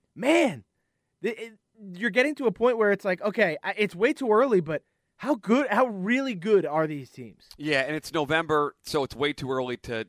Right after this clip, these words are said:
Speaker 2: to, to start crowning them anything. But I, you, you, as you're talking, it made me think, like, the, the, the point here would be, you know, for these two teams, like, th-, th-, these windows do not last long.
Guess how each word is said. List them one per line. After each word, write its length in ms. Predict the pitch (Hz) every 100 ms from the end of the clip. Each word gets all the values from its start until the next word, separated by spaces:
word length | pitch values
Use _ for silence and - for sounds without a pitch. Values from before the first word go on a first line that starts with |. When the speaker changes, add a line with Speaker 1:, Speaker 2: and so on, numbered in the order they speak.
| -
Speaker 2:
to, 100 | 110
to 200 | - 113
start 260 | - 117 -
crowning 320 | 135 113 107
them 140 | 98
anything. 280 | 113 120 110
But 200 | 120 120
I, 40 | 151
you, 260 | 151 156 135
you, 200 | 143 151
as 160 | 135
you're 80 | 147
talking, 380 | 135 147 - 120
it 120 | 113
made 180 | 123 123
me 80 | 113
think, 300 | - 117 113
like, 300 | 104 98 _ _ _ _ _ -
the, 200 | 131 127
the, 220 | 123 120 101
the 140 | 110
point 300 | - 175 160
here 160 | 135 131
would 220 | 117 98
be, 400 | 117 107 101 87 _ _ _ _ _ _ _ _
you 100 | 147
know, 40 |
for 120 | 123 143
these 220 | 165 151
two 180 | 165 151
teams, 600 | 160 160 175 175 - - -
like, 220 | 127 117
th-, 160 | 123 170 _ 117
th-, 120 | -
these 240 | 135 185
windows 400 | 156 175 151 131
do 60 | 135
not 160 | 127 117
last 280 | 110 101
long. 260 | 98 87